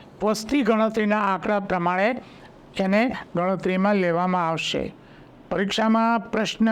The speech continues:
એ રીતે પૂછાય કે રાષ્ટ્રપતિની ચૂંટણીમાં જે વસ્તી ગણતરીના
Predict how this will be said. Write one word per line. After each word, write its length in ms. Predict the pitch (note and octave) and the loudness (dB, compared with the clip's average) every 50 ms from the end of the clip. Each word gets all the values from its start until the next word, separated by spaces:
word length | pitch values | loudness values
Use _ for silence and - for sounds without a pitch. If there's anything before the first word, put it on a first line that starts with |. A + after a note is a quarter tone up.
| A3+ A3+ G#3+ - - | 2 0 -2 -2 0
એ 80 | G3+ A3+ A3+ | 2 2 2
રીતે 240 | A3 G#3+ D#3+ G#3+ G3+ | 2 2 0 0 -2
પૂછાય 640 | G3+ - G3 F3 - - G3+ G3+ G#3 A3 A#3+ A3 - - - - - - - - | -2 -4 -6 -4 -4 -2 0 0 0 0 0 -2 -8 -14 -18 -20 -20 -10 -4 -2
કે 100 | G3 F#3+ F#3+ | 0 0 2
રાષ્ટ્રપતિની 800 | F#3 F#3 F3+ E3+ - - - B3+ G#3+ B3 A#3+ G3 A#3+ A3+ A3+ G3 - | 0 0 0 -2 -4 -2 -2 -2 0 0 0 0 0 0 0 0 -2
ચૂંટણીમાં 800 | G#3 F#3+ E3 - G3+ G3 F#3+ F#3+ F#3+ F#3+ F#3 G3 G#3+ A3+ G3 G3+ - - - - - - - | -2 -2 -2 0 0 0 2 2 2 2 2 2 0 0 -2 -6 -12 -16 -20 -20 -12 -8 -4
જે 220 | F3 D3 G3+ G#3+ G#3+ A3 A#3 A#3 A#3 - - - - - - | -2 0 2 2 2 2 0 -2 -4 -10 -16 -20 -16 -10 -4
વસ્તી 520 | D3+ E3+ F#3+ F#3+ - - - - B3 B3+ A#3 | -2 0 0 0 -2 -4 -2 0 2 2 2
ગણતરીના 640 | G#3+ G#3 G#3 G#3+ A3 G#3+ A3+ G#3+ G#3+ G3+ G#3+ G#3+ | 2 2 2 2 0 0 0 0 2 2 0 0